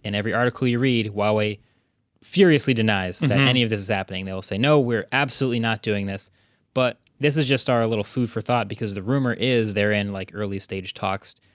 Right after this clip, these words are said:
Speaker 1: to sell off their smartphone brand,
Speaker 2: Uh,
Speaker 1: Huawei's Mate series or P series.
Speaker 2: Just the series, not their brand.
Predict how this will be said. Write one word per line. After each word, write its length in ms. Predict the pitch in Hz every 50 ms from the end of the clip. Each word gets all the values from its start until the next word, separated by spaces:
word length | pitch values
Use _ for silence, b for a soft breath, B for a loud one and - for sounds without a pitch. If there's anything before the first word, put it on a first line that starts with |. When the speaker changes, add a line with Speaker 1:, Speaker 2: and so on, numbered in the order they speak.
| b b b
Speaker 1:
to 140 | - - 104
sell 480 | - - - - 123 117 113 113 110 -
off 320 | - 107 107 107 104 - -
their 280 | 98 95 104 113 123
smartphone 560 | 123 - - - 123 110 117 - - 123 123
brand, 420 | 113 123 123 127 127 131 135 139 - b b b b -
Speaker 2:
Uh, 40 | 113
Speaker 1:
Huawei's 760 | 107 110 107 104 107 107 104 104 107 107 104 101 95 - -
Mate 380 | 117 104 95 98 104 110 113 -
series 420 | - - 123 117 113 113 110 98
or 60 | 95 -
P 200 | - - 110 117
series. 240 | - - 139 139 143
Speaker 2:
Just 240 | 165 170 160 - -
the 80 | 156
series, 720 | 139 - - - - 139 131 131 123 107 98 95 92 -
not 200 | 120 107 113 -
their 120 | - 139 117
brand. 340 | 110 107 117 104 95 92